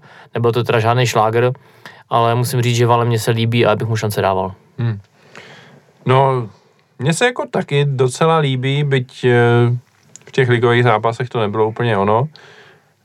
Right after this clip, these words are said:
Speaker 2: Eh, líbí se mi, že je univerzální, to s-, jako vyloženě do Slávie sedne, že je schopnej zahrát několik těch ofenzivních postů. Trošku mám, mm, otazníky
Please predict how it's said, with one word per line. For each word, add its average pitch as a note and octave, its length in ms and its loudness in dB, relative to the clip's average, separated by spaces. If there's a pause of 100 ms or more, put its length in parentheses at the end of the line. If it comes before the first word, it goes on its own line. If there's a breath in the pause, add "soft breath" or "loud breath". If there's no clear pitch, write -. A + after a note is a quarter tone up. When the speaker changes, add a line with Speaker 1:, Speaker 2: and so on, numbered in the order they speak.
Speaker 2:
Eh, G2 800 -4
líbí A2 220 2
se A#2 140 0
mi, A#2 120 2
že A2+ 100 2
je G#2+ 80 2
univerzální, A2+ 880 0
to G#2+ 140 -10
s-, - 460 -18
jako G2 280 -8
vyloženě G2 560 -2
do G#2+ 100 2
Slávie A2 500 0
sedne, G#2+ 500 -4
že G#2+ 120 -6
je G#2 200 -2
schopnej G#2 400 -4
zahrát G2+ 380 2
několik G2+ 600 -4
těch G2 220 -2
ofenzivních G2+ 580 -2
postů. G#2+ 440 -2 (1080 loud breath)
Trošku C#3+ 320 0
mám, D#3+ 420 0 (120)
mm, A#2 400 -12
otazníky B2 920 0